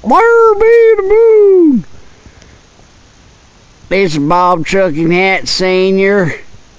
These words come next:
I'm here looking at there the moon.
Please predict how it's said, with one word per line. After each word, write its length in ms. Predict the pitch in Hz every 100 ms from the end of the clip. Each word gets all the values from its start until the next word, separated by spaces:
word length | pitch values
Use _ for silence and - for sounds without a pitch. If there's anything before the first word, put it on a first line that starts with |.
| _ _ _ _ _ 147
I'm 380 | 147 165 160
here 420 | 170 180 175 170 175
looking 340 | 180 160 170
at 280 | 180 156 151
there 440 | 165 165 165 160
the 80 | 156
moon. 760 | 160 170 175 175 175 180 175